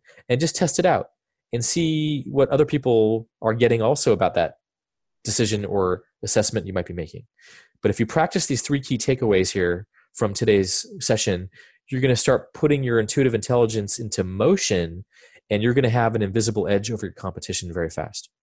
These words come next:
So thank you so much for tuning in today. And if you want any more information about what we offer,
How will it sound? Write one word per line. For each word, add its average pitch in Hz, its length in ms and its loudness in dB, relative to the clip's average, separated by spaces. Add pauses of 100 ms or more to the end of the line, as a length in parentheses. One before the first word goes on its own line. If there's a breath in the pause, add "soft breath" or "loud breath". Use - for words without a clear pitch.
(880 loud breath)
So 95 420 4 (100)
thank 165 240 0
you 175 100 2
so 165 160 4
much 151 200 2
for 131 120 -2
tuning 120 340 -2
in 107 100 0
today. 95 420 0 (540 soft breath)
And 104 160 2
if 101 120 0
you 120 100 2
want 123 220 2
any 151 160 4
more 160 200 4
information 117 680 0
about 107 260 0
what 101 120 2
we 113 100 2
offer, 101 460 0